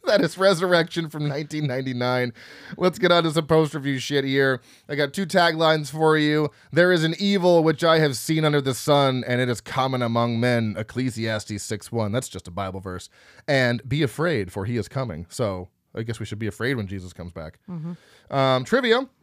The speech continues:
Speaker 1: Actor Christopher Lambert, writer Brad Meerman, and director Russell Mulcahy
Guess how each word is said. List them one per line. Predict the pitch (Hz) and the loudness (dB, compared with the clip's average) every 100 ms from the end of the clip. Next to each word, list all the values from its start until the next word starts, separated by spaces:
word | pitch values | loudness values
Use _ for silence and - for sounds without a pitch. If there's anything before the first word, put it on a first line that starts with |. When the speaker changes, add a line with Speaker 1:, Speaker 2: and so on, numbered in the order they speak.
| _ | _
Speaker 1:
Actor | 175 196 190 160 | -4 -2 -2 -4
Christopher | - - 208 175 156 | -2 -2 -2 -2 2
Lambert, | 139 131 123 123 123 | 2 2 2 4 2
writer | 127 143 196 202 | 2 2 4 2
Brad | 151 151 147 | 2 4 2
Meerman, | 139 151 143 135 123 | 2 0 2 0 0
and | 135 | -2
director | 135 160 165 | 0 0 0
Russell | 135 139 139 151 | 0 0 0 -4
Mulcahy | 123 110 - 175 165 131 117 123 | -4 -8 -10 -6 -6 -4 -4 -6